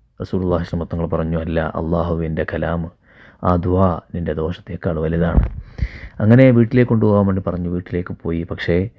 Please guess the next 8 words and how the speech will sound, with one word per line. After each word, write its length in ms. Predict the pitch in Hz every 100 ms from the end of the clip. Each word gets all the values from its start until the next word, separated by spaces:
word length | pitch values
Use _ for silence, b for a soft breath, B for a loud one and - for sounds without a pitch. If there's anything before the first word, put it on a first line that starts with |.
| b b b -
സാലബത്ത് 420 | 85 85 90 -
റളിയല്ലാഹു 420 | 80 80 80 80
അൻഹു 120 | 85 80
ഒരു 200 | 82 - 82
ബോധരഹിതനായി, 1000 | 85 90 85 82 80 80 78 78 78 - -
ആ, 380 | 82 80 76 - - -
രോഗശയ്യയിൽ 720 | 95 95 104 110 - 92 90
കിടക്കുകയാണ്. 640 | 85 87 - 82 80 80